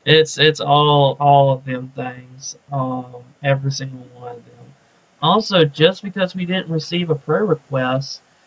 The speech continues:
doesn't mean that we shouldn't pray. So let's go to the Lord in with prayer, shall we? Humbly gracious Father, Lord, I come to your throne, Lord. Lord, for whatever you have,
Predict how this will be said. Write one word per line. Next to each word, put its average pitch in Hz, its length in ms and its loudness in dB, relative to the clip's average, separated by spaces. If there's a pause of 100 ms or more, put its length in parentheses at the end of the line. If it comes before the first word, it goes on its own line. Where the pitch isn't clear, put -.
(220)
doesn't 196 320 0
mean 190 400 -4
that 170 420 4 (460)
we 160 140 0
shouldn't 160 360 -4
pray. 156 380 -4 (120)
So 151 200 -2
let's 175 240 -2
go 180 200 2
to 175 120 -8
the 180 60 -2
Lord 147 500 2 (380)
in 135 280 2
with 131 220 -12
prayer, 127 400 -8
shall 131 340 -8
we? 143 140 -4 (680)
Humbly 185 320 0
gracious 175 380 0
Father, 147 340 0
Lord, 147 200 4
I 139 60 2
come 139 360 -4
to 143 80 -8
your 139 160 2
throne, 139 440 0
Lord. 135 340 0 (640)
Lord, 175 360 6
for 156 300 6
whatever 170 600 4
you 156 380 -12
have, 143 520 0